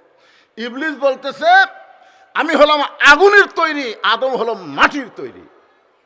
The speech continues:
মানে একটু অহংকার করেছে। "ইল্লা ইবলিসা আবা ওয়াস্তাকবার।" আপনারা বলেন তো, ইবলিসের এই অহংকার আল্লাহর পছন্দ হলো? আল্লাহ কি বলল? "বের হয়ে যা, আমার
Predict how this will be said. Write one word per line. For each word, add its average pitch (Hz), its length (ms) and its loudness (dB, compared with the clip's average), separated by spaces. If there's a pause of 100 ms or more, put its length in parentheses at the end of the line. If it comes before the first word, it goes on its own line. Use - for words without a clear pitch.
(1400)
মানে 196 180 -16
একটু 196 200 -14
অহংকার 208 420 -12
করেছে। 165 420 -12
"ইল্লা 190 300 -12
ইবলিসা 214 720 -14 (400)
আবা 156 280 -14
ওয়াস্তাকবার।" 113 680 -18 (140)
আপনারা 196 320 -12
বলেন 180 300 -12
তো, 170 160 -14
ইবলিসের 208 500 -10
এই 185 140 -8
অহংকার 196 440 -10
আল্লাহর 180 320 -10
পছন্দ 175 300 -12
হলো? 180 300 -10 (760)
আল্লাহ 170 320 -12
কি 202 100 -18
বলল? 185 360 -10 (640)
"বের 311 260 4
হয়ে 370 220 8
যা, 370 260 4 (1040)
আমার 294 520 0